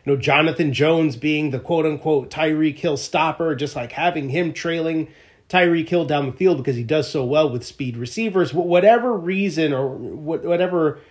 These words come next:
strategy that they've been using has been working. And I expect that they're gonna throw different waves of things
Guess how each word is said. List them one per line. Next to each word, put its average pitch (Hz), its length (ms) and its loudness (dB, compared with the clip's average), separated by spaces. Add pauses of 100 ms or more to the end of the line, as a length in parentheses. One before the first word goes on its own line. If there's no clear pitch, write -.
(260)
strategy 196 680 4
that 143 180 -6
they've 156 240 0
been 143 200 -2
using 127 640 -2
has 147 340 -2
been 131 360 -4
working. 120 440 -8
And 123 120 -8
I 127 200 -6 (140)
expect 196 500 2
that 151 120 -4
they're 156 140 2
gonna 147 180 0
throw 147 540 2 (300)
different 170 360 2
waves 147 440 2
of 135 160 -6
things 135 380 0